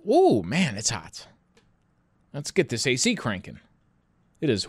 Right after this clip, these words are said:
woo, it is hot in here. Leave the door open for a second." When you go into your car in the extreme cold and you sit there and you're starting it up and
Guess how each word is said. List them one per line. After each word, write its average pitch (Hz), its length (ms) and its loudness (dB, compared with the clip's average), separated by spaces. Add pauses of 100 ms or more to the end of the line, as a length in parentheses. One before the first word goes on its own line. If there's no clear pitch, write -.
woo, 254 380 4
it 135 120 0
is 113 180 -2
hot 139 240 -6
in 101 80 -4
here. 95 180 -4
Leave 147 200 -2
the 165 60 -2
door 160 240 4
open 107 240 0
for 95 140 -6
a 87 40 -8
second." - 320 -8 (2250)
When 165 460 4 (100)
you 147 840 6 (1400)
go 220 220 6
into 185 140 2
your 151 120 4
car 147 480 0
in 120 340 2
the 135 140 0
extreme 151 440 2
cold 107 520 2
and 107 120 4
you 104 60 2
sit - 320 2
there 98 380 0
and 120 120 -2
you're 104 80 2
starting 120 480 2
it 107 120 2
up 113 220 0
and 87 140 -8